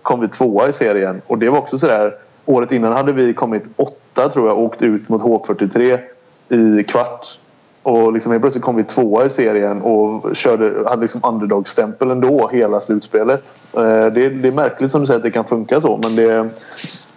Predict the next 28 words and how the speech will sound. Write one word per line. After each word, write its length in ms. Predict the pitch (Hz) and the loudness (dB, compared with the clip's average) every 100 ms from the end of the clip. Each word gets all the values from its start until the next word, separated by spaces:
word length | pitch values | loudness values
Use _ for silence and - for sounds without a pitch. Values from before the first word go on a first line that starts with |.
| - | -10
ja, 220 | - 120 151 | -4 -2 0
det 100 | 135 | 0
kan 200 | 151 151 | 0 2
ju 60 | |
vara, 180 | 175 131 | 2 2
om, 100 | 131 | 0
om 220 | 135 135 131 | -2 -2 0
de 140 | 131 | 2
har 120 | 156 | 0
ju 60 | 151 | 0
fått 140 | 131 | 0
rätt 220 | 127 117 | 0 0
sida 220 | - 117 135 | 0 0 2
på 220 | 131 117 | 0 0
det 100 | 113 | 0
nu, 180 | 110 107 | 0 0
så 360 | 104 104 98 - | 0 2 0 -2
kanske. 280 | 98 95 101 | -4 0 -2
Alltså 160 | 107 | 0
det, 380 | 107 107 101 104 | 2 2 0 0
helt 140 | 110 | 0
plötsligt 300 | 143 135 113 | 0 0 -2
så 100 | - | 0
har 100 | 113 | 0
det 80 | 113 | 0
ändå 120 | 110 | -2
skiftat 500 | - 120 - 123 131 | -2 -2 0 -2 0
att 240 | 110 - | -2 -4